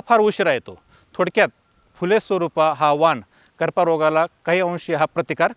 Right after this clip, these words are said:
करत असतो. याचं देखील लागवड शेतकरी बांधवांनी यावर्षी मोठ्या प्रमाणात आपल्याकडनं बियाणं खरेदी केलेलं आहे, ते देखील अधिकाधिक क्षेत्र या फुले स्वरूप वाणाखाली आहे.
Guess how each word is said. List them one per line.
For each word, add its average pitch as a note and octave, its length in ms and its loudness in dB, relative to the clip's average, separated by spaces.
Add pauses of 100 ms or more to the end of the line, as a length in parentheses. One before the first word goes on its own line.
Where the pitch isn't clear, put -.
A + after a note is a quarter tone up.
करत C#3+ 240 -2
असतो. F#2+ 380 -14 (520)
याचं F3 160 -2
देखील G3+ 260 0
लागवड E3+ 320 4
शेतकरी D#3+ 300 -6
बांधवांनी D3 480 -2
यावर्षी C#3+ 300 -2
मोठ्या D3 240 -6
प्रमाणात D3+ 220 -4
आपल्याकडनं C#3 400 -4
बियाणं D3 300 -2
खरेदी C3+ 220 -2
केलेलं B2+ 380 -6
आहे, A2+ 160 -4 (460)
ते D3+ 60 -4
देखील D#3+ 280 -2
अधिकाधिक D#3 400 2
क्षेत्र D#3 460 -2 (260)
या C#3+ 160 -2 (100)
फुले E3+ 200 0
स्वरूप D3+ 320 -4
वाणाखाली C3+ 540 -2 (180)
आहे. A2 220 -14